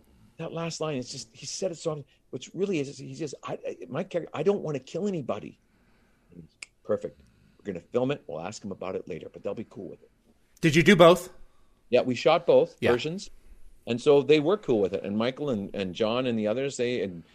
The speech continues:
Speaker 1: you know, they made the call, and, and, you know, they, they put that in because that's really what was at, behind it. Because let's face it, nobody wants to go to war. I mean, ever.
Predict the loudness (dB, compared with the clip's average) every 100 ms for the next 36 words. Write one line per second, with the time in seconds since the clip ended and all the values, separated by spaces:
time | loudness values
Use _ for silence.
0 | _ _ -8 -6 -6 -2 0 0 0 -2
1 | -2 -2 -2 -6 -10 -6 -4 -4 -6 -8
2 | -8 -6 -6 -6 -6 -4 -4 -6 -12 -6
3 | -2 -2 -6 -12 _ -8 -4 -6 0 0
4 | 2 -2 -4 0 0 0 _ _ _ _
5 | _ 0 0 -4 -14 -14 -16 _ -12 -10
6 | -8 -2 0 2 2 2 0 -4 -4 -4
7 | -4 -4 -8 -4 -2 -2 -4 -6 -8 _
8 | -8 -6 0 0 -2 -14 _ _ _ _
9 | -2 2 4 4 2 2 0 2 2 0
10 | -2 -4 -8 _ _ -4 -2 -2 -4 2
11 | 2 2